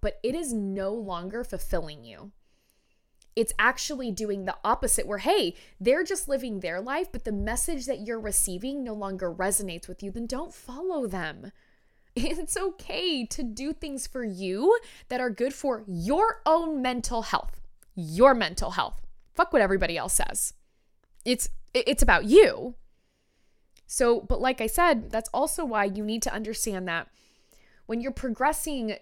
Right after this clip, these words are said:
to bigger goals and more things, first off, make sure that they are your goals. It's something that you genuinely want. And it's not you, it's like the phrase, like, keeping up with the Joneses, where people buy a bunch of shit that they literally can't afford because they think that that's how they look successful, and really you just look fucking stupid because now you have a shit ton of credit card debt.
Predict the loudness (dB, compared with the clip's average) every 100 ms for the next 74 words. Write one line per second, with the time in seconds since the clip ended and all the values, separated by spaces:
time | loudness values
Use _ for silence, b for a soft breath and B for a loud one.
0 | -10 -8 -4 -4 -4 -4 0 0 0 -4
1 | -4 -4 -4 -6 -6 -4 -4 -4 -6 -10
2 | -10 -12 -6 -4 -2 -4 -6 -6 -6 -10
3 | b b b b -6 -2 -2 -2 -6 -4
4 | -2 -2 0 -2 -2 -4 0 0 2 -2
5 | -6 -2 0 0 0 -2 -6 -8 B -6
6 | -4 -6 -4 -6 -6 -6 -6 -2 -4 -4
7 | -8 -8 -6 -8 -6 -6 -6 -6 -6 -4
8 | -4 -4 -6 -6 -6 -8 -8 -8 -8 -10
9 | -6 -4 -2 -4 -4 -6 -2 -2 0 -2
10 | -4 -4 -4 -2 2 2 2 -4 B B
11 | -4 -2 -2 0 0 2 2 -2 -4 -6
12 | -4 -4 -6 -6 -6 -6 -6 -6 -8 -8
13 | -10 -10 -8 -6 -6 -8 -8 -8 -8 -6
14 | -6 -4 -6 -6 -6 -6 -8 -6 -6 -4
15 | -2 -4 -6 -6 -6 -6 -10 -8 -8 -4
16 | -4 -4 -6 -6 -6 -6 -6 -8 -8 -8
17 | -8 -8 -6 -8 -4 -4 0 0